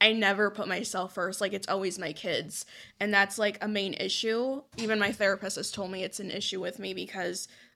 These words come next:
I forget how to take care of myself, s-, and it's a problem. Um, but, like,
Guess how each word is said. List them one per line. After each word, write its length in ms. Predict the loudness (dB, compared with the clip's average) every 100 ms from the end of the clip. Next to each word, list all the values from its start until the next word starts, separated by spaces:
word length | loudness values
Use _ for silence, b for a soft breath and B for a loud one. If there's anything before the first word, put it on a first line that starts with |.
| 4
I 140 | 4
forget 400 | 4 -2 2 2 2
how 140 | -2
to 120 | -4
take 200 | -4 -6
care 160 | -6 -6
of 60 | -4
myself, 460 | -4 -2 -2 -2
s-, 200 | -6 -10 -14 -6
and 420 | 0 2 2 0 -2 -4 -4
it's 380 | -2 -2 -8 -10 -8
a 80 |
problem. 800 | -8 -2 0 2 0 -2 0 -4 -8 B B B B
Um, 540 | 6 6 6 2 -6 -10 _ _ _ _ -6
but, 240 | 4 6
like, 300 | 6 4 2